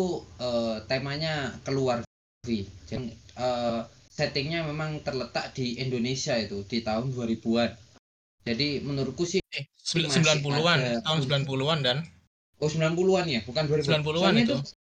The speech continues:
Speaker 1: ada, aku lihat di trailernya itu bahwa, eh, si Atma ini, M C-nya, itu dia pakai H P. Dan di sana kan kalau nggak salah itu zamannya Wartel kan.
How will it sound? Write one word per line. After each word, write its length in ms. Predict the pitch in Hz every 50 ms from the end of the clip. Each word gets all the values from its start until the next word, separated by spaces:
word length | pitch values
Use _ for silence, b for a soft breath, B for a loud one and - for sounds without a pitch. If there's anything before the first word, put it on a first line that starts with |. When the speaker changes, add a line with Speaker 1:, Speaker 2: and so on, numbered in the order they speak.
| _ _ -
Speaker 1:
ada, 300 | - 160 156 139 147 143 143 135 135 135
aku 160 | 170 165 156
lihat 240 | 147 139 131 123 113
di 160 | 123 120 120 117 113 113
trailernya 580 | - 120 123 120 120 117 113 113 113 110 101
itu 120 | 101 - 156
bahwa, 340 | 156 143 127 117 127 135 143 - - - - - -
eh, 100 | - 117
si 200 | 120 - 143 135
Atma 320 | - 120 120 139 135 120
ini, 360 | 113 110 110 127 165 208 240 - -
M 140 | 143 135 131
C-nya, 420 | - - 131 107 107 113 - 214 - - _ _ _
itu 160 | - - 208 - - - -
dia 260 | - 139 135 170 190 185
pakai 260 | - 160 151 147 135
H 100 | 135 139 -
P. 240 | - 123 104 101 98 - - - - - _ _
Dan 300 | - 135 131 135 139 -
di 140 | - 135
sana 840 | 120 143 143 _ _ _ _ _ _ _ _ _ - - 147 170 190
kan 240 | 190 233 240 233 -
kalau 300 | - - 196 - 196 170
nggak 160 | 143 135 -
salah 280 | - - 175 180 190 196
itu 160 | - 254 233
zamannya 420 | - - 139 120 123 123 131 139 143
Wartel 580 | 139 143 160 175 185 185 - - - 135 117 104
kan. 160 | 101 101 101